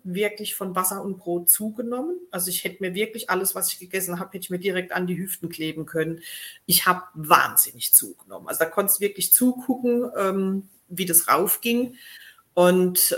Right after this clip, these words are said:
ähm, nicht gut hat sich das angefühlt, wirklich überhaupt nicht, ja. Und das musste ich,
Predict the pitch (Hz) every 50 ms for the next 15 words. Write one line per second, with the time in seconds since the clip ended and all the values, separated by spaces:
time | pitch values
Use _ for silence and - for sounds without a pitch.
0 | - - 170 165 165 165 165 165 165 165 165 165 165 170 170 170 - _ _ _
1 | _ _ _ _ _ _ _ _ _ _ _ _ _ _ _ _ _ _ _ _
2 | _ _ _ _ _ _ _ _ _ _ _ _ _ _ _ _ 214 202 220 208
3 | - - 196 202 185 180 180 - - _ - - 131 - - - - 120 - -
4 | 123 117 110 139 139 - - 160 - - - - 165 160 - - 143 - - -
5 | - - - - - - _ - 160 180 180 - - _ _ _ - - 143 165
6 | 175 180 - _ _ _ _ _ _ _ _ _ _ _ _ _ _ _ - -
7 | 165 165 165 - 196 208 202 - - - 202 190 180 - - -